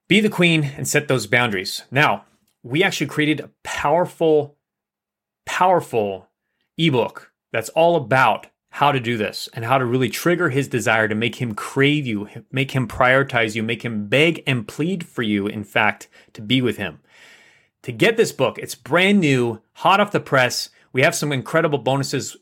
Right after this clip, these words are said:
with it as well. Go check it out at trigger his desire dot com. Even just the page that we created, the letter that we created for us, so many gold nuggets in there. Trigger his desire dot com.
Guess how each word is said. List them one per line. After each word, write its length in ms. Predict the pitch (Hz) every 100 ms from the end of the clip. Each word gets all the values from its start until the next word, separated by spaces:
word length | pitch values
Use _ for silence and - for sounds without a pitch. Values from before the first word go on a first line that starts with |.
| -
with 220 | 131 143
it 120 | 139 -
as 180 | 127 110
well. 400 | 110 147 117 107
Go 200 | - 170
check 280 | 170 190 180
it 80 |
out 240 | 139 131 131
at 100 | 117
trigger 300 | - 165 170
his 200 | 139 139
desire 400 | 127 110 123 120
dot 200 | 110 107
com. 300 | - 107 101
Even 240 | 147 160
just 280 | 143 160 -
the 60 | 120
page 320 | - 156 151
that 80 | 147
we 100 | 139
created, 340 | - 143 131
the 80 | 117
letter 240 | 123 143
that 120 | 139 131
we 100 | 117
created 300 | 135 123 107
for 200 | 123 113
us, 200 | 110 - - - _
so 220 | - -
many 160 | 160 170
gold 200 | 135 131
nuggets 300 | 123 117 113
in 80 | 117
there. 260 | 110 104 - _ -
Trigger 380 | - 175 185
his 260 | 143 143 139
desire 500 | 117 123 117 127 131
dot 220 | 117 107
com. 400 | - 117 117 117